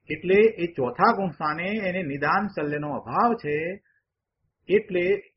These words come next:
એ નિદાન શલ્યના અભાવને કારણે એને એવા ભવિષ્યના ભોગની ઈચ્છા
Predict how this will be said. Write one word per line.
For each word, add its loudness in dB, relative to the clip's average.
એ 8
નિદાન -4
શલ્યના -4
અભાવને -4
કારણે -6
એને -2
એવા 2
ભવિષ્યના 0
ભોગની 0
ઈચ્છા 0